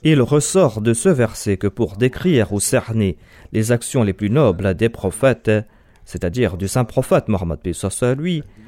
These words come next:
Dieu n'a pas utilisé des termes particuliers.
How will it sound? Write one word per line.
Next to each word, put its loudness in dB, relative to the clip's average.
Dieu 2
n'a 0
pas 0
utilisé 0
des 2
termes 0
particuliers. -2